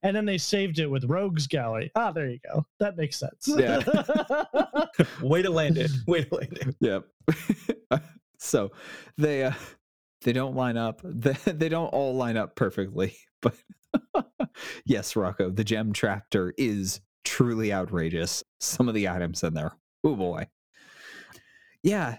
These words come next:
Speaker 2: Okay. So people have, like, we've known about some of these character options and some of these magic items since the Unearthed Arcana that came out, like, what, mid last year, I think? Like, there were, like, spells like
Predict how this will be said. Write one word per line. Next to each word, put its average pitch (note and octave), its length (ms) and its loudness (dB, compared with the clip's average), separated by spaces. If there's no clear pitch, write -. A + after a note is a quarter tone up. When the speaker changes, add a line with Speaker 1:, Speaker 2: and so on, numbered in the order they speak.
Speaker 2:
Okay. D3+ 300 0
So C3+ 680 0
people F#3 420 2
have, D#3 260 0
like, C3+ 240 2
we've B2+ 300 0
known C3 220 0
about B2 280 0
some A2+ 160 2
of G#2 60 0
these G2 160 -2
character G2 420 0
options G2 400 0
and F#2+ 100 0
some G2 140 0
of F#2+ 60 0
these F#2 200 -2
magic F2 300 -2
items G2 500 0
since - 420 0
the F2 160 0
Unearthed F#2+ 360 -2
Arcana G2 440 0
that G#2+ 180 -2
came G#2 200 0
out, G2 540 0
like, F2+ 220 -2
what, E2 240 0
mid F2+ 360 0
last B2 420 -2
year, G#2+ 320 0
I G#3 120 0
think? C#4+ 560 -4
Like, B2 180 4
there B2 240 0
were, C#3 100 0
like, C3+ 180 -2
spells A2+ 720 0
like F#2+ 240 0